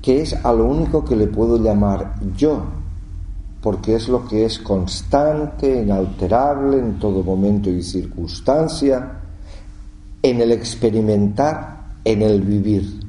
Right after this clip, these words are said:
Esa noción intrínseca de ser consciente, eso, esa noción intrínseca de ser consciente.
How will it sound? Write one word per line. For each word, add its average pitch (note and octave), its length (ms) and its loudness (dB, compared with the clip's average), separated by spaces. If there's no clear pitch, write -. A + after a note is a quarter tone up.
Esa C#3 480 -2
noción B2 920 0
intrínseca C3 1300 -2
de G#2+ 140 0
ser C#3+ 280 -2
consciente, A#2 720 0
eso, B2 360 0
esa D3 400 0
noción B2 800 0
intrínseca G2+ 840 -2
de F2+ 120 -2
ser F2+ 280 -2
consciente. - 640 -8